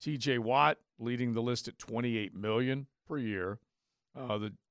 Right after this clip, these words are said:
Chargers, Joey Bosa, second at twenty-seven million per season.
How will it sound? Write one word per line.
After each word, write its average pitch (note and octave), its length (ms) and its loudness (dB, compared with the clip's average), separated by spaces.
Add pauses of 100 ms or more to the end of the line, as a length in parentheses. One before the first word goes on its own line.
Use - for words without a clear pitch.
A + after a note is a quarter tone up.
(280)
Chargers, B2+ 500 2
Joey B2 320 0
Bosa, B2 440 0
second B2+ 340 0
at G2+ 140 -8
twenty-seven B2 800 0 (320)
million B2 340 2
per B2 140 -6
season. A#2 540 -2